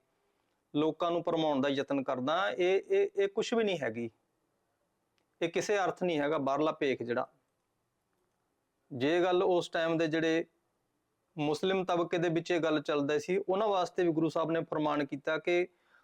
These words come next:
"ਕਾਜੀ ਹੋਏ ਕੈ ਬਹਿ ਨਿਆਏ, ਫੇਰੇ ਤਸਬੀਹ ਕਰੇ ਖੁਦਾਏ,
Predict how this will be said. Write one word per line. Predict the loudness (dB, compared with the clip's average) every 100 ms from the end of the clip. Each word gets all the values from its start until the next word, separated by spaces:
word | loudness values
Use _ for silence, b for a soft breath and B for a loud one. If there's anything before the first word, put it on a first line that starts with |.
| b _
"ਕਾਜੀ | -2 -2 0 0
ਹੋਏ | 2 0 0
ਕੈ | -2 -2
ਬਹਿ | -2 -2 0
ਨਿਆਏ, | 0 0 0 0 -2 -4 _ _ _ _ _
ਫੇਰੇ | -2 0 2
ਤਸਬੀਹ | 0 -2 0 2 2 0
ਕਰੇ | 0 0
ਖੁਦਾਏ, | -2 -2 0 2 2 0